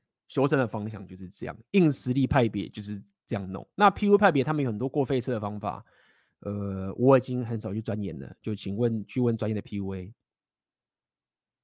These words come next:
好不好？OK，所以这一样道理，就是说你问，你这边讲问这么多干嘛？就是要，也是要小心，记得就是你，你，你的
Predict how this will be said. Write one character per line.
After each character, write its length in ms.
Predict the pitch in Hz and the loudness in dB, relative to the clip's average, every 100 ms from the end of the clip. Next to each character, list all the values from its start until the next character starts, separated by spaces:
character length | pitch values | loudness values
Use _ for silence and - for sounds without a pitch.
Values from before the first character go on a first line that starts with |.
| _ | _
好 100 | 104 | -10
不 60 | |
好？ 200 | 101 98 - _ _ | -10 -10 -14 _ _
OK， 320 | - - 90 _ _ _ | -18 -14 -14 _ _ _
所 160 | - 220 | 0 2
以 160 | 233 | 2
这 140 | 170 220 | 6 6
一 80 | |
样 160 | 143 165 | 8 6
道 80 | 165 | 6
理， 40 | 135 | 4
就 80 | |
是 80 | 202 | 0
说 180 | 190 202 | 2 2
你 200 | 190 120 | 2 0
问， 120 | 156 - | -2 -2
你 100 | 117 | -4
这 100 | 120 | 0
边 100 | 196 | 0
讲 100 | 170 | 2
问 140 | 156 170 | 2 2
这 80 | |
么 60 | 160 | 2
多 100 | 147 | 2
干 160 | 151 123 | 2 0
嘛？ 120 | 107 | -2
就 120 | 147 | -2
是 60 | 165 | 4
要， 100 | 175 - | 2 2
也 100 | 151 | -4
是 80 | 151 | 0
要 60 | 185 | 0
小 220 | 110 87 | 0 -4
心， 120 | 139 | -6
记 140 | 147 | 0
得 100 | 175 | 0
就 80 | 147 | 2
是 80 | 170 | 0
你， 200 | 147 104 _ _ _ _ _ _ | -2 -4 _ _ _ _ _ _
你， 360 | - 123 120 113 - - | -6 -2 -2 -2 -8 -12
你 300 | 127 127 123 | -6 -4 -4
的 440 | 113 127 120 117 | 0 2 2 0